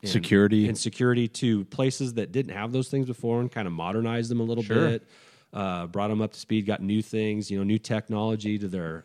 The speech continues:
Speaker 1: homeworlds. And, and so there were probably a lot of good aspects of the Empire that, you know, we just, we kinda pushed to the side because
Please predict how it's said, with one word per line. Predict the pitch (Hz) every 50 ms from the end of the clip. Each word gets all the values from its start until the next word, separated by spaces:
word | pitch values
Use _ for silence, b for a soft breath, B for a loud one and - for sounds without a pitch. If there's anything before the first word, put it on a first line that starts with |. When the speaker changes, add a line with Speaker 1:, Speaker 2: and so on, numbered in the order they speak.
| - -
Speaker 1:
homeworlds. | 123 127 131 127 131 127 127 123 123 120 120 113 98
And, | 95 87 87 b b b b b b b
and | - 143
so | 143 208
there | 180 185 214
were | 233 220 -
probably | - - - 95 104 143 180 196 135 104 101 87 85 87 87 87 - _ _ _ - - - -
a | - 117 117
lot | 113 110 110 113 113 117 117
of | 110 104 98 90 85 - - _ _ _ _ _ _ _ _ _ _ _ - 113
good | 127 170 202 180
aspects | 117 95 87 - - - 98 90 - - 104
of | 92
the | 87 90 -
Empire | 98 95 95 - 107 98 104
that, | 110 131 147
you | 180 160
know, | 135
we | 127 131 156 160
just, | 156 147 131 - - - _ _ _
we | 147 175
kinda | - 165 139 123
pushed | - 143 - -
to | -
the | 95 90
side | - - 131 123 110 101
because | 101 - - 110 101 95 90 85 -